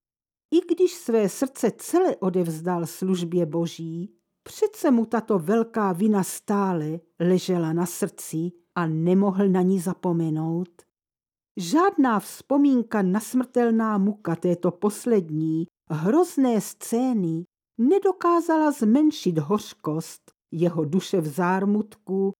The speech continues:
a v pokání. Jako poslední přání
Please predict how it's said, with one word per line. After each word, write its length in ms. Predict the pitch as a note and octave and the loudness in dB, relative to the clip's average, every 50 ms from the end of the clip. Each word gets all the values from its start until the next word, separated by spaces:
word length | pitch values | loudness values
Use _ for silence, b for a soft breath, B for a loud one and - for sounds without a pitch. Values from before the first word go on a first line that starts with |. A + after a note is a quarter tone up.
| _ _ _ _ F#3+ | _ _ _ _ -8
a 40 | F3+ | -8
v 140 | - - | -8 -12
pokání. 960 | _ _ F#3 F3 - - E3+ E3 D#3 D#3+ E3 D#3 D#3 E3+ E3 E3 E3+ F3 F3+ F#3+ - _ _ _ _ _ _ _ _ _ _ _ _ D#3+ | _ _ -6 -6 -4 -6 -4 -4 -4 -4 -4 -4 -2 -2 -2 -2 -2 -4 -6 -8 -12 _ _ _ _ _ _ _ _ _ _ _ _ -2
Jako 300 | F#3+ A3 A3 - A#3+ A3+ | -2 -2 0 -2 -4 -4
poslední 800 | A#3 - - F4 - - - - G#4+ G#4 G4+ G4+ F#4+ F#4+ F#4+ F4+ | -4 -2 -2 -2 -2 -2 -2 0 0 0 0 2 2 2 2 0
přání 800 | - - - - C#4+ C#4+ C#4+ C#4+ C4 A3 F3+ E3 E3 D#3+ E3 E3+ | -2 -6 -4 -2 0 0 0 0 0 0 0 0 0 -2 -2 -4